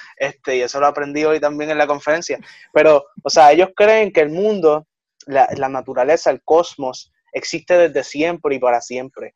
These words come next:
Y los dioses, según su, ¿verdad? Su cosmovisión jainista, no el hinduismo, porque el hinduismo tiene un chojete de dioses.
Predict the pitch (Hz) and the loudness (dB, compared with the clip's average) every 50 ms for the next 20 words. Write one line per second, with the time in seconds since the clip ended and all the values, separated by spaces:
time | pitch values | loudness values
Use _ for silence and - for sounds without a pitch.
0 | _ _ _ _ _ _ - 147 147 147 147 151 135 131 135 147 147 160 190 208 | _ _ _ _ _ _ -6 -4 -2 0 0 0 -2 -2 -4 0 2 4 6 4
1 | 208 - 214 190 - - 175 151 143 156 185 208 202 190 196 - - 196 196 190 | 4 2 -2 -4 -2 0 0 0 0 -2 -4 -4 -8 -10 -12 -12 -10 -8 -6 -6
2 | 190 190 190 190 185 185 185 180 180 175 175 175 175 175 170 165 160 151 139 139 | -4 -4 -4 -4 -2 -2 -2 -2 -2 -2 -2 -2 0 0 -2 -2 -2 -4 -4 -2
3 | 131 135 151 160 - 170 151 - 143 139 139 135 131 131 123 - 139 147 160 170 | 2 2 2 2 0 -4 -8 -6 -6 -6 -6 -6 -6 -6 -6 -8 -8 -2 -2 0
4 | 160 139 139 151 156 _ - 120 113 113 117 123 135 143 143 139 139 135 123 117 | -2 -2 -4 -8 -8 _ -6 -6 -4 -4 -6 -4 -4 -4 -4 -6 -8 -8 -8 -8
5 | 113 123 127 127 123 110 - 104 - 101 104 107 107 107 104 107 - 123 117 123 | -8 -10 -10 -14 -18 -20 -20 -16 -16 -16 -16 -16 -14 -14 -14 -14 -14 -16 -18 -18
6 | 123 127 - 127 - 117 110 113 107 110 110 110 107 - - | -18 -18 -18 -16 -12 -8 -8 -8 -6 -6 -8 -10 -10 -12 -20